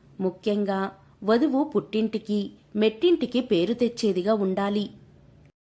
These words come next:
ఈ పై లక్షణములు గల స్త్రీని వివాహమాడుట వలన ఆ దంపతుల సంసార జీవితము మూడు పువ్వులు, ఆరు కాయలుగా వర్ధిల్లగలదు.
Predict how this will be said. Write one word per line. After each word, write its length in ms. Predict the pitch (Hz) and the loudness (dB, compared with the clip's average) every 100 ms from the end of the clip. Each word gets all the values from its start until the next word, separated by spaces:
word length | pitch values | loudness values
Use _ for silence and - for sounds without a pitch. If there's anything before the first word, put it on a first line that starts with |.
| _ _ _ _ _ _ _ _ _ _ _ _ _ _ | _ _ _ _ _ _ _ _ _ _ _ _ _ _
ఈ 140 | 262 330 | 2 2
పై 300 | 330 202 214 | 4 2 4
లక్షణములు 540 | 226 220 - 240 247 | 2 0 0 2 2
గల 200 | 226 226 | 2 2
స్త్రీని 420 | 226 - 185 190 | 0 -4 -2 0
వివాహమాడుట 800 | 220 175 170 196 220 220 208 202 | 0 0 0 -2 -2 -2 -2 -2
వలన 460 | 196 196 190 190 190 - - - - | -2 0 0 -2 -4 -8 -20 -2 4
ఆ 120 | 202 | 6
దంపతుల 500 | 214 185 175 190 208 | 6 2 0 -2 -2
సంసార 500 | 208 175 160 190 180 | -2 -4 -4 -4 -4
జీవితము 640 | 170 180 175 180 185 330 494 - _ 196 | -4 -4 -6 -6 -4 -4 -4 -14 _ 0
మూడు 240 | 196 208 | 2 2
పువ్వులు, 600 | 208 180 185 202 190 190 - - - | -2 -4 -2 0 0 -4 -10 -6 4
ఆరు 240 | 208 262 | 6 6
కాయలుగా 480 | 311 262 202 175 196 | 4 2 2 2 0
వర్ధిల్లగలదు. 840 | 190 156 170 196 - 185 185 185 | -2 -2 -2 0 0 0 -2 -4